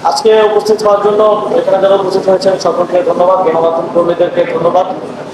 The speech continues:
আমরা আজকে এক বছর পর, আহ, আমাদের প্রত্যাশা ও প্রাপ্তির হয়তো অনেক অমিল রয়েছে, কিন্তু একটা জায়গায় আমরা আমাদের কমিটমেন্টটা ক্লিয়ার রাখতে চাই যে জুলাইয়ের যারা শহীদ, যারা আহত, জুলাই গণ অভ্যুত্থানে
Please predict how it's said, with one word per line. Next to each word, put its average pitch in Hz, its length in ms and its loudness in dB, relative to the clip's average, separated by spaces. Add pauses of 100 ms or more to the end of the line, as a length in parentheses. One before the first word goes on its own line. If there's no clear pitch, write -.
(120)
আমরা 170 300 2
আজকে 180 580 2
এক 170 320 2
বছর 185 340 2
পর, 185 200 4 (720)
আহ, - 240 2 (120)
আমাদের 185 460 2 (340)
প্রত্যাশা 208 380 0
ও 208 100 4
প্রাপ্তির 196 480 2
হয়তো 190 180 2
অনেক 190 260 2 (160)
অমিল 185 260 0
রয়েছে, 196 400 2 (460)
কিন্তু 165 180 0
একটা 196 320 0
জায়গায় 214 400 4
আমরা 190 460 2 (400)
আমাদের 175 340 0
কমিটমেন্টটা 196 680 2
ক্লিয়ার 190 420 2
রাখতে 196 240 0
চাই 202 200 2
যে 185 280 0
জুলাইয়ের 190 340 4 (720)
যারা 170 240 2
শহীদ, 196 340 2 (120)
যারা 175 160 4
আহত, 185 360 2 (440)
জুলাই 190 240 2
গণ 190 180 2
অভ্যুত্থানে 196 640 2